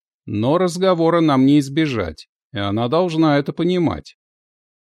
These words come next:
Дорога занимает минут двадцать.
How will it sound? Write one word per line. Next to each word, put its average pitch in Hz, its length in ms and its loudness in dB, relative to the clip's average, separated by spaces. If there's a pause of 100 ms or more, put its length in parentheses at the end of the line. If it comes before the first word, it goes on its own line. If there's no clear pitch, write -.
(220)
Дорога 117 680 0
занимает 127 600 0
минут 104 380 -4
двадцать. 92 640 -10